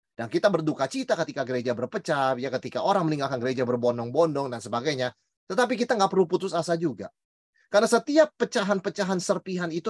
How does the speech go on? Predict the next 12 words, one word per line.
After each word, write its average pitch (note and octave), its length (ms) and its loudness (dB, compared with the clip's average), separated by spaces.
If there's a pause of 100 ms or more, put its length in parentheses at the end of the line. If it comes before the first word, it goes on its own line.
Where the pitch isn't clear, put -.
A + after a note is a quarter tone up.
ternyata E3+ 400 -2
Tuhan D#3+ 240 -2
pakai C3+ 320 -2
juga A2+ 240 -6
pada G#2 240 -4
akhirnya C#3+ 400 0 (240)
untuk C#3 240 0
membawa B2+ 400 6
Injil B2 400 -2
ke B2+ 240 2
berbagai A#2 400 -2
tempat A2 240 -4